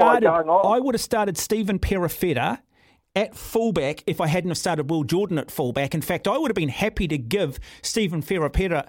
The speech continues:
Speaker 1: Stephen Perofeta a run at first five. I mean, let's be honest, all they're doing is experimenting. That, they
Speaker 2: Yeah.
Speaker 1: don't care whether they win
Speaker 2: And
Speaker 1: or
Speaker 2: that's what
Speaker 1: lose.
Speaker 2: they're doing
Speaker 1: It's just
Speaker 2: now,
Speaker 1: one
Speaker 2: and they're,
Speaker 1: giant
Speaker 2: and they're getting the,
Speaker 1: Anthony, it's
Speaker 2: they're
Speaker 1: just
Speaker 2: getting
Speaker 1: one
Speaker 2: the same
Speaker 1: giant,
Speaker 2: result.
Speaker 1: yeah, it's just one giant experiment in the lead up to the World Cup because that's what reduced rugby to.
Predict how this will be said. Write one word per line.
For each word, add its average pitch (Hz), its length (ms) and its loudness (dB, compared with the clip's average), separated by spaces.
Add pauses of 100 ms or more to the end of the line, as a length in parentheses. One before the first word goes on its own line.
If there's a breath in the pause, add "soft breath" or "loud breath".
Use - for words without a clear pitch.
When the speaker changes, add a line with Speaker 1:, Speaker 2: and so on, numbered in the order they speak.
Speaker 1:
Stephen 170 320 -2
Perofeta 170 540 0
a 156 80 4
run 180 240 2
at - 120 -4
first 175 320 -2
five. 202 220 2 (180 loud breath)
I 240 80 2
mean, 330 140 2
let's 262 140 -2
be 214 120 4
honest, 262 320 4
all 302 140 4
they're 226 100 2
doing 285 240 4
is 214 140 0
experimenting. 277 880 2 (840)
That, 277 240 2
they 269 80 -2
Speaker 2:
Yeah. 440 160 8
Speaker 1:
don't 302 220 4
care 285 200 4
whether 226 220 2
they 208 180 2
win 220 200 8
Speaker 2:
And - 0 -
Speaker 1:
or 190 120 8
Speaker 2:
that's 214 80 4
what 254 40 8
Speaker 1:
lose. 311 100 6
Speaker 2:
they're 233 200 6
doing 247 40 8
Speaker 1:
It's 240 140 6
just 262 260 10
Speaker 2:
now, - 80 2
Speaker 1:
one - 60 8
Speaker 2:
and - 120 6
they're, - 100 10
Speaker 1:
giant 285 140 6
Speaker 2:
and 233 100 4
they're 226 80 6
getting 233 300 2
the, 226 100 6 (540)
Speaker 1:
Anthony, 269 320 0
it's 214 100 -2
Speaker 2:
they're 427 80 6
Speaker 1:
just 294 100 2
Speaker 2:
getting 233 120 8
Speaker 1:
one 233 100 8
Speaker 2:
the - 60 8
same 294 100 2
Speaker 1:
giant, 294 280 6
Speaker 2:
result. 254 380 4
Speaker 1:
yeah, 233 160 0
it's - 120 -4
just 269 220 -2
one 277 240 2
giant 254 320 2
experiment 247 520 0
in 196 80 0
the 220 60 0
lead 240 180 0
up 226 120 -4
to - 80 -4
the 208 80 0
World 220 240 0
Cup 247 200 0
because 196 220 -2
that's 277 300 -2
what 277 160 2
reduced 214 500 -2
rugby 214 320 -2
to. 139 260 -4